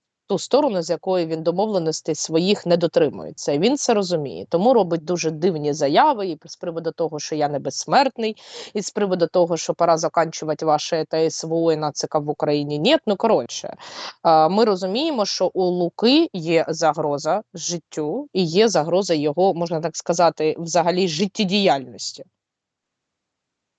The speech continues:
М, я дивилася кандидатуру, н-, е, Камали Харріс, і там погані чи непогані стосунки з Зеленським.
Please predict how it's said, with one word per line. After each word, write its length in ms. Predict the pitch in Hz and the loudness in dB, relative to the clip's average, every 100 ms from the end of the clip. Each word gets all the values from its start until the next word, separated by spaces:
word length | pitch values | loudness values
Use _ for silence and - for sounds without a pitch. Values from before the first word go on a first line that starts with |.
| _ | _
М, 500 | 226 220 214 208 202 - | 2 2 4 2 0 0
я 280 | 220 196 254 | 0 2 2
дивилася 460 | 277 254 196 - | 0 -2 -2 -2
кандидатуру, 880 | 190 185 175 190 185 190 - 202 185 | -6 -8 -8 -10 -2 -2 -2 -2 0
н-, 140 | 175 175 | -2 -2
е, 240 | - 185 | 2 2
Камали 420 | 175 185 180 175 | 4 2 4 2
Харріс, 600 | 175 240 302 277 233 - - | 2 2 2 0 -6 -14 -12
і 140 | 180 | -10
там 220 | 170 170 | -4 -6
погані 460 | 165 180 190 185 170 | -4 -2 0 0 -4
чи 160 | - 180 | -8 -8
непогані 760 | 165 170 170 170 165 165 156 160 | -4 -2 0 0 0 -4 -2 -4
стосунки 580 | - 185 - 185 - | -8 -6 -4 0 0
з 40 | 170 | 2
Зеленським. 640 | 170 196 277 285 - 262 | 4 4 4 0 -4 -4